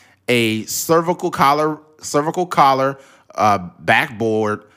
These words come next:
and other safety precautions, the outlet reports. So, I mean, dude, it, it's,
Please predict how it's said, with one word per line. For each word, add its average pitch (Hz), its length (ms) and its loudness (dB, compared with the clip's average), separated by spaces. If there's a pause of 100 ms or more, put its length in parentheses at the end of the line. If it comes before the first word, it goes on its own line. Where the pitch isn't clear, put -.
(140)
and 110 180 -4
other 123 280 -2
safety 120 400 -4
precautions, 98 760 -4
the 85 180 -10
outlet 80 260 -4
reports. - 580 -14 (840)
So, 90 760 -4
I 101 120 -2
mean, 90 560 -10
dude, 95 440 -4 (120)
it, 107 260 -4
it's, - 440 -6